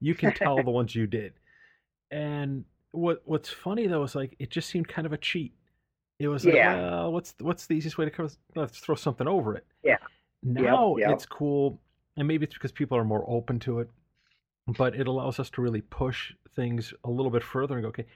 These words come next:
Speaker 1: how can," you know, like you said, "how can you make this look cool versus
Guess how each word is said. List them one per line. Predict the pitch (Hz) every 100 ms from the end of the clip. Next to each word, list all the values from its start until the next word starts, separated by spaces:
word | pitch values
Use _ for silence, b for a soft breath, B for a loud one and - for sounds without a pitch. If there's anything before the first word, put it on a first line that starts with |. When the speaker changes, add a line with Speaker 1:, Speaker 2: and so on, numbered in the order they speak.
| b
Speaker 1:
how | - 143 151
can," | - 143 123
you | -
know, | 120
like | 117
you | 120
said, | - 110
"how | 139
can | 151 160
you | 127
make | 117 131 -
this | 113 -
look | 120 117
cool | - 101 101 - _ -
versus | 104 117 117 113 -